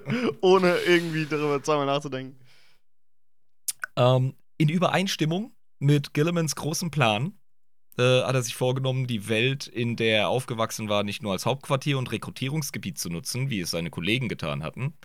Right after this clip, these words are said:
Speaker 2: und weiterhin tun würden, sondern sie von Anfang an als Dreh- und Angelpunkt eines weitaus größeren Versorgungs- und Unterstützungsnetzes einzurichten. Diese, diese Ultramar-Idee einfach, die ist
Speaker 1: Mhm,
Speaker 2: schon am
Speaker 1: mhm.
Speaker 2: Start.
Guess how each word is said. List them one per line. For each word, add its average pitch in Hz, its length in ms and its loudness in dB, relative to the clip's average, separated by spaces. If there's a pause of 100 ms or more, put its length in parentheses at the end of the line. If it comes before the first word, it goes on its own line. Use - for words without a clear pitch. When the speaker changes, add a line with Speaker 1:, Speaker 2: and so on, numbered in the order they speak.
(500)
Speaker 2:
und 92 120 -6
weiterhin 87 340 -2
tun 90 220 -4
würden, 107 320 -2
sondern 123 640 0
sie 120 200 -4
von 117 140 -4
Anfang 127 420 2
an 107 180 0
als 101 180 -4
Dreh- 107 200 -2
und 104 120 -2
Angelpunkt 98 500 -2
eines 87 260 -2
weitaus 92 300 -2
größeren 107 420 -2
Versorgungs- 90 640 -4
und 73 140 -8
Unterstützungsnetzes 85 1000 -6
einzurichten. 71 800 -4
Diese, 92 300 -2 (400)
diese 117 180 2
Ultramar-Idee 80 880 -2
einfach, - 480 -10
die - 140 -6
ist 156 160 6
Speaker 1:
Mhm, 120 60 2
Speaker 2:
schon 92 160 -2
am 76 80 -2
Speaker 1:
mhm. 117 40 -4
Speaker 2:
Start. 104 600 -4